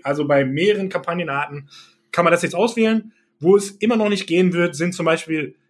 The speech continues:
äh, Event-Anzeigen oder diese Offer-Ads, also bei Angeboten. Aber,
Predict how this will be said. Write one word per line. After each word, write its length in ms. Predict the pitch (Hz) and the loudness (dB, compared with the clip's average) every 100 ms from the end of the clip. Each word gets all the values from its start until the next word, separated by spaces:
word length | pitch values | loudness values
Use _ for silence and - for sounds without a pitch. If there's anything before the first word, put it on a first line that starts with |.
| _ | _
äh, 180 | 139 147 147 | 0 0 0
Event-Anzeigen 880 | 156 233 208 196 196 196 208 214 185 | 0 0 -2 -2 0 0 0 -2 -4
oder 200 | 156 147 | -2 -2
diese 240 | 139 147 | -2 -2
Offer-Ads, 540 | 202 220 202 196 214 151 | -2 0 0 0 -4 -6
also 200 | 135 120 | -8 -8
bei 260 | 117 107 - | -8 -10 -8
Angeboten. 680 | 180 226 214 208 196 202 _ _ _ _ | -4 -2 0 -2 -2 -10 _ _ _ _
Aber, 540 | 147 170 190 190 190 | 0 2 4 2 0